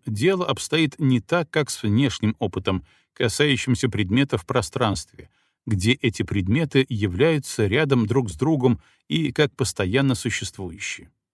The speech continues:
Внутреннее чувство воспринимает отношение своих определений только во времени, стало быть, в движении, когда не может быть продолжительного рассмотрения,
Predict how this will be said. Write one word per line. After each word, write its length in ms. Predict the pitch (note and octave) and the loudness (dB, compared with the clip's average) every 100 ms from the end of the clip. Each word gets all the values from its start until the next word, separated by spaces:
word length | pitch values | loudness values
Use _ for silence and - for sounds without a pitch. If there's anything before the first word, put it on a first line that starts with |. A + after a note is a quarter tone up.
| _ _ _ _ _ _ _ - | _ _ _ _ _ _ _ -4
Внутреннее 800 | G#2 A#2 A#3 - F3 F3 D#3+ B2 | 0 2 2 2 2 4 4 2
чувство 600 | - G#3+ - B2 A#2 G#2+ | 0 -4 -4 2 2 2
воспринимает 720 | A#2 - A2 G#2 D#3+ E3+ A#2 | 0 -2 0 2 2 0 -2
отношение 640 | - G2+ - E3 E3+ C#3 | -2 -2 -2 -2 0 0
своих 520 | - G2 G#2+ D#3 - - | 0 -4 -2 -2 -4 -4
определений 840 | A#2 A#2 G2+ G2 F3+ D#3 B2+ G2+ _ _ - | -4 -2 -2 -2 0 2 2 0 _ _ -2
только 380 | E3 F3+ - C3+ | 0 2 2 4
во 160 | C#3+ | 4
времени, 640 | B2+ C3+ G2 E2 E2 - _ _ - | 4 2 0 -2 -8 -14 _ _ -12
стало 320 | - G3 F#3+ | -2 0 2
быть, 220 | F3 - | 0 -2
в 120 | C3+ | -4
движении, 800 | A2+ C3 F2+ G2+ C3 C3 C3 A2 _ _ | 0 0 0 0 0 2 2 0 _ _
когда 480 | A#2 F#2+ F#2+ C#3+ E3 | -2 -2 2 2 2
не 200 | B2 G2 | 2 2
может 440 | G2 E3+ A2+ F#2+ | 2 0 -2 -4
быть 400 | F2 C3+ D#3+ - _ | 0 0 0 -2 _
продолжительного 800 | B2 A#2 G2+ F#2+ D3+ - C3+ A#2+ | 0 2 2 0 -2 0 0 2
рассмотрения, 800 | A2+ - G2 E2+ G#2+ C3 D3 D3 | 0 -2 -2 0 0 2 2 0